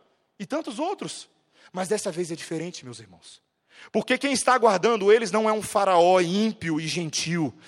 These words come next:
mas um homem de Deus. Um homem que tipifica nessa história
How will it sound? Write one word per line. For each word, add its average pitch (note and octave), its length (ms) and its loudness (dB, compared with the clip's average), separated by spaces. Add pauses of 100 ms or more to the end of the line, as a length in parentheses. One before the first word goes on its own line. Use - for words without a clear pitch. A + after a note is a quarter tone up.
(180)
mas D#3 340 -2
um C#3+ 220 -6
homem D#3+ 440 -2 (300)
de C#3+ 160 -4
Deus. - 720 -6 (1200)
Um F#3 280 0
homem G3+ 320 4
que - 140 -10
tipifica - 880 -2
nessa E3+ 300 -2
história C#3 720 0